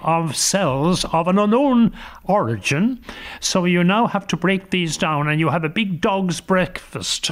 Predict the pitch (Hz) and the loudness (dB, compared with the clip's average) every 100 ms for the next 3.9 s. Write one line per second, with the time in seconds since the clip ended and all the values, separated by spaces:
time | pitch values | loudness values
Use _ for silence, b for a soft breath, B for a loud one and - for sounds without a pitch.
0 | - 143 131 120 175 175 175 165 170 170 | 0 0 0 0 0 2 0 0 -2 -2
1 | - 147 160 180 196 196 190 - 175 175 | -2 -2 2 2 4 2 0 0 2 2
2 | 165 170 156 254 - 214 170 - - 98 | 2 0 -4 -2 -2 0 0 -2 -6 -6
3 | - 151 123 208 180 - - 170 156 | -4 -4 -4 -4 -4 -4 -4 -4 -4